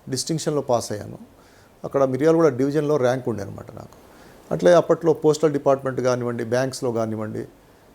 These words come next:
వీటిలో ఏంటంటే మెరిట్ ఉన్న వాళ్ళకి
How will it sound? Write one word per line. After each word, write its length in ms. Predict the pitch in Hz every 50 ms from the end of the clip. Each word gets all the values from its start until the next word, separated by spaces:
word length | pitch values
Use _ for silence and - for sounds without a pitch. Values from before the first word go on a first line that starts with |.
| -
వీటిలో 320 | 131 120 117 120 135 131 127
ఏంటంటే 300 | 123 123 123 123 135 147
మెరిట్ 340 | 131 131 131 151 147 - 151
ఉన్న 880 | 143 135 131 127 127 123 123 120 120 120 123 123 - 120 127 127 131
వాళ్ళకి 600 | 131 127 127 123 120 - - 147 135 113 117 127